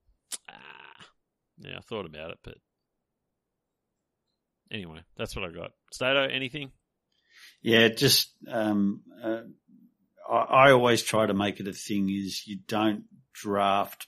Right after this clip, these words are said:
Speaker 2: people hoping they're gonna get the status change.
Speaker 1: You shouldn't.
Speaker 2: Yep.
Speaker 1: Absolutely. Uh, Tappy asks, "Keen to see rankings, thoughts on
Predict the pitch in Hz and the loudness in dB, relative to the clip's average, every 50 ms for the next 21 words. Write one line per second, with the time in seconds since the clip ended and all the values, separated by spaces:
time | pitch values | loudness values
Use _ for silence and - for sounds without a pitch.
0 | _ - - 107 101 - - - 92 87 82 - - - 104 98 98 95 - - | _ -4 -2 -2 -2 -2 -4 -6 -8 -8 -8 -10 -8 -4 -2 -2 -2 -4 -8 -12
1 | 92 92 92 95 95 92 - 95 92 95 85 82 95 90 - _ _ _ _ _ | -14 -14 -14 -14 -16 -14 -12 -10 -10 -10 -12 -12 -16 -18 -18 _ _ _ _ _
2 | _ _ _ _ - - - - 104 92 85 87 - - - - - 85 85 87 | _ _ _ _ -10 -8 -6 -4 -4 -4 -4 -4 -8 -8 -8 -6 -8 -8 -8 -8
3 | 90 90 - - - _ _ _ _ _ _ _ _ _ - 120 - - 175 175 | -12 -14 -16 -20 -20 _ _ _ _ _ _ _ _ _ -8 -6 -4 -4 -4 -4
4 | 135 95 82 _ _ _ _ _ _ _ _ _ _ _ _ _ _ - 95 90 | -6 -10 -18 _ _ _ _ _ _ _ _ _ _ _ _ _ _ -10 -8 -8
5 | 82 - _ _ _ _ _ _ _ _ - 127 - - - 101 104 101 87 85 | -8 -10 _ _ _ _ _ _ _ _ -18 -16 -14 -12 -10 -10 -10 -10 -10 -12
6 | 78 _ _ _ _ _ _ _ _ _ _ _ _ _ _ _ _ _ _ _ | -18 _ _ _ _ _ _ _ _ _ _ _ _ _ _ _ _ _ _ _
7 | _ _ _ _ _ _ _ _ _ - - 110 101 101 - - 156 143 - 160 | _ _ _ _ _ _ _ _ _ -10 -8 -8 -6 -6 -6 -4 -6 -6 -4 -4
8 | 131 - 107 117 117 117 113 - - - - - - - - - 143 143 151 135 | -6 -4 -2 -2 -2 -2 -2 -4 -6 -8 -10 -16 -16 -14 -10 -8 -8 -8 -6 -8
9 | 131 101 - 131 113 104 95 104 110 117 123 117 - 131 123 113 - - - 127 | -8 -8 -6 -6 -6 -6 -6 -4 -4 -4 -4 -6 -8 -12 -12 -12 -12 -10 -10 -10
10 | 117 120 - - 123 110 90 | -10 -10 -10 -10 -10 -10 -10